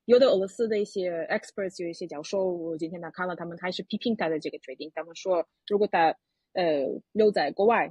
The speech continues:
特别是在德国或者其他的欧洲国家，他还是会做的更多的好处，呃，更大的项目。他们觉得这个决定是，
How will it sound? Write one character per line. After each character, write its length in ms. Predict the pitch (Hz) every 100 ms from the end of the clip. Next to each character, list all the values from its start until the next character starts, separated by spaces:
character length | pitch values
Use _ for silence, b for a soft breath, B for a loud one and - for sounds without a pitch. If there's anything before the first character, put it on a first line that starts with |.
| -
特 60 | 185
别 100 | 185
是 100 | 160
在 140 | 143
德 180 | - 202
国 140 | 185
或 100 | 160
者 80 | 160
其 60 | 160
他 140 | 175
的 200 | 165 156 170
欧 140 | 180
洲 100 | 185
国 140 | 165 156
家， 140 | 175
他 100 | 165
还 160 | - 240
是 140 | 202
会 180 | 185 175
做 260 | 190 185 165
的 140 | 147 -
更 200 | 202 214
多 160 | 180
的 80 | 127 87 -
好 80 | 110
处， 200 | - - - _ _ _
呃， 280 | 160 147 98 - - - - - 185
更 200 | 214 208
大 120 | 139
的 80 | 165
项 240 | - 175
目。 180 | 151 - -
他 100 | 185
们 180 | 185 170
觉 140 | 175
得 160 | 180 165 _ _ _
这 80 | -
个 100 | 196
决 140 | 185 170
定 240 | 190 190
是， 480 | - - 175 156 139